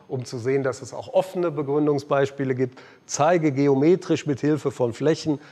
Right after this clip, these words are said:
dass für alle a gro-, Komma b größer null gilt, a plus b in Klammern zum Quadrat ist gleich a Quadrat plus b Quadrat. Ja, das könnte man so machen, dass man so ein a plus b Seitenlängenquadrat hinmalt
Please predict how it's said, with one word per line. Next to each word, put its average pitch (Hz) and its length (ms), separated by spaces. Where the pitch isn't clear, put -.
dass - 180
für 131 160
alle 123 220
a 120 240
gro-, 123 340
Komma 120 320
b 123 240
größer 120 400
null 127 300
gilt, 127 280
a 117 160
plus 120 260
b 127 200
in 123 80
Klammern 127 320
zum 123 240
Quadrat 120 360
ist 123 160
gleich 113 240
a 113 260
Quadrat 117 520
plus - 260
b 139 220
Quadrat. 131 600
Ja, 151 200
das - 240
könnte 120 240
man 113 180
so 120 180
machen, 123 300
dass 110 180
man 113 200
so 107 120
ein 110 80
a 117 240
plus 117 380
b 123 480
Seitenlängenquadrat 113 1400
hinmalt 156 540